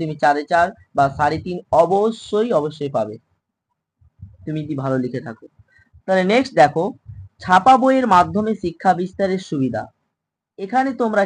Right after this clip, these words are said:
কি করবে, এই পয়েন্টটা দেখো। তাহলে ওইদিকে ধরো ভূমিকা বাদে দুটো পয়েন্ট হয়েছে, এটাকে নিয়ে তিনটা পয়েন্ট, তাহলে এখানে তিনটা পয়েন্ট আছে, এটার আবার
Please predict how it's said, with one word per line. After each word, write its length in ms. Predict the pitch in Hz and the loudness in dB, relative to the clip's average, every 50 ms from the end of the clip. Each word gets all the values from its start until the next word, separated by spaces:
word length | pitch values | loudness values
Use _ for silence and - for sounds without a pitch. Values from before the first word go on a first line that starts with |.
| 196 | 0
কি 80 | 185 170 165 | -4 -4 -2
করবে, 260 | 156 139 131 127 147 175 214 - _ - - _ _ _ _ - | -2 0 0 0 -2 -2 -4 -6 _ -20 -20 _ _ _ _ -12
এই 140 | - 180 196 185 185 | -8 -6 -4 -2 -2
পয়েন্টটা 320 | 151 143 139 131 120 120 107 | 0 0 0 -2 -2 -4 -6
দেখো। 180 | 104 110 - - - - - - - _ _ _ _ _ _ _ _ _ _ _ - - _ _ | -6 -8 -12 -16 -18 -16 -14 -14 -14 _ _ _ _ _ _ _ _ _ _ _ -20 -20 _ _
তাহলে 180 | - 165 160 160 | -4 -2 -2 0
ওইদিকে 400 | 151 185 185 180 214 196 208 202 202 | 0 -2 -2 -2 -2 -2 0 2 4
ধরো 160 | 208 202 202 196 | 4 4 4 2
ভূমিকা 340 | 180 160 160 170 180 190 185 | 0 0 -2 0 2 4 6
বাদে 240 | 175 175 175 170 170 160 156 | 6 6 6 6 4 -2 -2
দুটো 160 | 156 165 165 - | 0 2 2 2
পয়েন্ট 180 | 165 165 165 165 165 | 2 0 0 0 0
হয়েছে, 220 | 165 160 196 202 214 - 175 | -2 -2 -4 -6 -6 -6 -4
এটাকে 240 | 165 165 156 156 165 | -4 -4 -4 -2 -4
নিয়ে 160 | 156 160 156 156 - | -4 -6 -6 -6 -6
তিনটা 240 | 147 143 135 135 127 - | -6 -6 -6 -6 -6 -6
পয়েন্ট, 220 | 113 113 113 113 - _ - - - - - - _ | -6 -8 -8 -10 -12 _ -20 -20 -20 -20 -20 -16 _
তাহলে 180 | - 170 170 - - 170 | -6 -6 -6 -6 -6 -6
এখানে 340 | 185 185 220 220 214 214 214 220 233 240 233 - - - _ _ | -4 -2 0 0 0 0 -2 -2 -4 -4 -8 -12 -18 -20 _ _
তিনটা 340 | - 220 226 247 233 240 226 | -8 -6 -6 -2 2 2 4
পয়েন্ট 280 | 220 208 185 165 151 139 131 | 6 6 6 6 6 4 2
আছে, 160 | 127 - 127 120 113 - _ _ _ - | 0 -2 -6 -12 -12 -14 _ _ _ -12
এটার 240 | 160 156 190 196 202 202 | -4 0 4 4 6 6
আবার 140 | 208 233 | 6 4